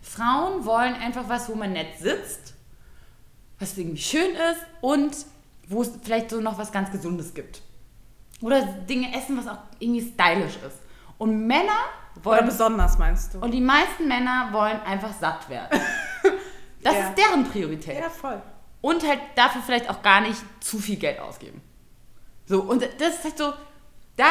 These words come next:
Speaker 1: ist halt mega der Konflikt, äh, Herd. Und ich glaube, man müsste so ein Buch rausbringen, was dann so heißt, so Läden, in denen man schön sitzt, gesund isst und Männer trotzdem satt werden. Das wäre, glaub ich, mega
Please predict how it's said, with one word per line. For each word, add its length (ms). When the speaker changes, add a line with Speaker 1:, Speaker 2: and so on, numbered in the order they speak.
Speaker 1:
ist 80
halt 260
mega 220
der 100
Konflikt, 640
äh, 720
Herd. 360
Und 80
ich 100
glaube, 220
man 160
müsste 200
so 80
ein 80
Buch 220
rausbringen, 540
was 140
dann 160
so 140
heißt, 340
so 260
Läden, 280
in 80
denen 140
man 140
schön 240
sitzt, 500
gesund 320
isst 300
und 140
Männer 160
trotzdem 340
satt 180
werden. 420
Das 120
wäre, 120
glaub 180
ich, 140
mega 200